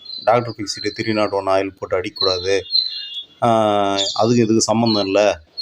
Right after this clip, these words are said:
அப்படி இப்படின்னெல்லாம் சொல்லுவாங்க. அவங்க வந்து சொல்றாங்க அப்படின்னாக்கா, அது அவங்க கண்டுபிடிச்சது,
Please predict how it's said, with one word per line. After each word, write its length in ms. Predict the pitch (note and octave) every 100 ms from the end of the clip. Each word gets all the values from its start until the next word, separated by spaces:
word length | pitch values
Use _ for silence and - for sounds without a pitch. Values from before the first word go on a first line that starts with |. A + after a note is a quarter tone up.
| -
அப்படி 320 | - G2 A2
இப்படின்னெல்லாம் 320 | G2+ A2+ A2 B2
சொல்லுவாங்க. 640 | A#2 A#2 G#2+ G2+ C3 F3 - - - - - -
அவங்க 280 | A#2 C3 C3
வந்து 440 | C3+ D#3 E3+ E3+ - _ _ _ _ -
சொல்றாங்க 380 | C#3+ D#3 D3+ D3
அப்படின்னாக்கா, 560 | C#3 C3 B2+ C3 D#3+
அது 220 | C#3+ C3
அவங்க 420 | C3 C#3 C#3 B2+ C3
கண்டுபிடிச்சது, 560 | B2 A2+ A2 G#2+ E3